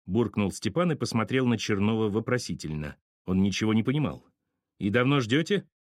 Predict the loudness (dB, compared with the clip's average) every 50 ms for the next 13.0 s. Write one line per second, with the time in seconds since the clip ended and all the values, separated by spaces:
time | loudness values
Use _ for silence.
0 | _ _ _ -2 -2 0 2 4 4 4 6 4 4 4 2 2 0 0 0 2
1 | 2 2 2 2 -2 -6 _ -16 -6 -4 -2 0 2 2 0 0 0 -2 -2 -2
2 | -2 -2 0 2 2 2 2 2 0 0 0 0 -2 -2 0 0 -2 -2 -4 -4
3 | -4 -6 -8 -10 -12 -14 -18 _ -20 _ _ _ _ _ _ _ _ _ _ 0
4 | 2 4 4 6 6 4 4 2 2 0 0 0 2 2 2 2 0 -4 -8 -8
5 | -6 -2 0 2 2 4 4 4 4 4 4 4 4 4 4 4 4 4 4 4
6 | 2 2 4 4 2 2 0 0 0 0 2 0 0 2 2 2 2 2 0 -6
7 | _ _ _ _ _ _ _ _ _ -2 0 2 4 4 6 6 6 6 6 4
8 | 4 2 0 -2 -8 -20 _ _ _ _ _ _ _ -6 -2 0 2 2 2 2
9 | 2 2 0 0 -2 0 0 -2 -2 -2 -2 -6 -10 -10 _ _ _ _ _ _
10 | _ _ _ -2 -2 0 2 2 4 4 4 4 4 4 2 2 2 0 2 2
11 | 2 2 0 -2 0 2 2 2 2 0 0 0 -2 0 2 2 4 4 4 4
12 | 2 2 0 0 0 0 2 2 2 2 2 2 2 2 2 2 0 -2 -2